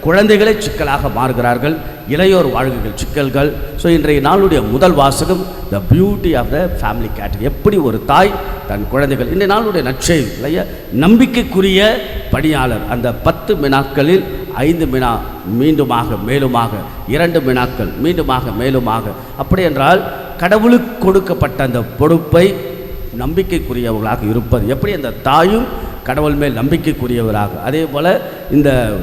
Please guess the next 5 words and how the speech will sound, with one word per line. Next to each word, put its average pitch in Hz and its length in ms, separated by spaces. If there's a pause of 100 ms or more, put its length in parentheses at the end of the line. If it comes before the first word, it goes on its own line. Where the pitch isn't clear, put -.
(160)
நற்செய்தியிலும் 175 680
நம்பிக்கைக்குரிய, 143 760 (200)
நம்பிக்கைக்குரியவர்களாக 170 1300
இருப்பது 143 380
என்பது 147 320